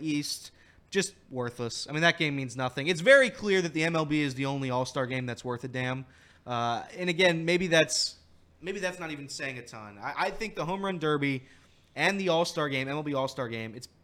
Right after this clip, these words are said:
by far the best. By far the best. Uh, e-, everybody's trying. Everybody's having fun. Uh, N B A, I was watching the broadcast, I think the first thirty minutes. I watched a little bit of the pregame a-, and then about the first quarter.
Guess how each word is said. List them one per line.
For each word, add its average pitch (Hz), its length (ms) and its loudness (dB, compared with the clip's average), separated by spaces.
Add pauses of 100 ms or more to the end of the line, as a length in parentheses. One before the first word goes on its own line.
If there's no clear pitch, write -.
by 185 260 8
far 160 360 6
the 127 80 -6
best. - 480 -10 (260)
By 170 220 8
far 160 300 2
the 131 80 -8
best. - 460 -14 (600)
Uh, 123 320 -4
e-, 175 40 -4 (100)
everybody's 180 420 0
trying. 180 680 0 (120)
Everybody's 151 300 -2
having 117 240 -4
fun. 190 460 0 (440)
Uh, - 140 -20
N 220 120 -6
B 202 160 -2
A, 165 320 2 (240)
I 160 120 2
was 214 180 -8
watching 170 380 -4
the 139 80 -12
broadcast, 131 760 -8
I 143 60 -14
think 185 280 -12 (360)
the 156 80 -14
first 196 260 -4
thirty 160 220 2
minutes. 143 320 2
I 151 40 0
watched 143 240 0
a 151 40 -4
little 156 100 0
bit 143 140 -4
of 135 80 -10
the - 40 -16
pregame 143 500 -4 (360)
a-, 123 180 -18
and 139 140 -10
then 131 120 -4
about 131 200 -4
the 120 80 -14
first - 320 -10
quarter. 107 380 -8